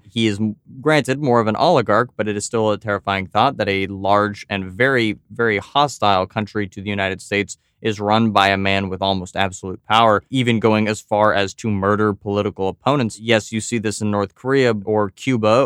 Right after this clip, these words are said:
or many regime changes across Latin America and the Middle East, which have been <laughs> facilitated through instability on Western nations, not to be ignored. However, this story has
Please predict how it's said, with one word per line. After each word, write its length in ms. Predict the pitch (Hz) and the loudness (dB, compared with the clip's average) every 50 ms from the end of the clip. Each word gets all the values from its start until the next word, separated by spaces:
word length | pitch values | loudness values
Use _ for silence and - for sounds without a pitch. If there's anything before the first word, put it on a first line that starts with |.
| - | 2
or 400 | - 110 107 104 104 101 101 92 - | 0 0 2 2 2 0 0 -2 -4
many 300 | - 110 110 110 107 107 | -2 0 0 2 0 0
regime 500 | 104 107 104 98 98 110 110 110 113 104 | -2 -4 -4 -4 -2 0 0 0 0 -2
changes 560 | - - 101 101 104 - 104 104 95 - - | -2 -4 -4 -2 -4 -4 -6 -6 -8 -8 -12
across 600 | - - 64 64 _ - 110 101 101 - - - | -16 -16 -16 -16 _ -4 -2 -2 -2 -2 -2 -2
Latin 200 | 104 101 95 101 | 0 0 0 0
America 440 | 101 101 101 104 104 101 - 110 104 | 0 0 0 0 0 -2 -2 0 0
and 180 | 101 98 95 | 0 0 -2
the 40 | 92 | -4
Middle 200 | 95 95 95 101 | -4 -2 -2 0
East, 220 | 113 117 107 - _ - | 0 -2 -4 -6 _ -8
which 260 | 104 101 - - - | -8 -8 -8 -8 -6
have 220 | 107 110 104 110 - | -4 -4 -4 0 0
been 180 | 143 139 135 113 | 0 0 0 -2
<laughs> 60 | 131 | -4
facilitated 800 | 123 - - 170 160 151 135 104 - 123 117 110 113 104 - - | -6 -2 0 2 4 4 4 4 2 2 2 2 0 -2 -2 -2
through 140 | 135 135 127 | 2 2 4
instability 680 | 120 107 - - 113 107 120 123 117 113 107 107 104 | 2 2 0 -2 2 4 4 4 6 4 4 4 2
on 160 | 98 101 98 | 2 2 2
Western 380 | 101 117 127 120 - - 107 104 | 4 2 2 2 0 -2 -2 0
nations, 480 | 110 120 110 - - 95 90 87 - | 0 0 0 -2 -8 -10 -12 -8 -4
not 260 | 104 107 107 107 - | 0 2 2 2 0
to 80 | - 107 | -4 -10
be 320 | 98 101 107 107 101 95 - _ _ _ - | -6 -4 -4 -4 -4 -6 -8 _ _ _ -14
ignored. 560 | - 98 101 113 127 143 147 127 104 92 85 92 - | -14 -8 -4 -2 0 2 4 4 4 2 0 -2 0
However, 460 | 107 110 120 143 156 135 - 87 - 113 | 2 4 4 4 2 2 0 -4 -8 -4
this 220 | 117 139 139 - | 0 0 0 0
story 400 | - - 147 135 127 120 113 107 | 0 0 2 4 4 4 4 2
has 440 | 107 117 117 113 107 - - - | 2 2 0 0 -2 -6 -14 -16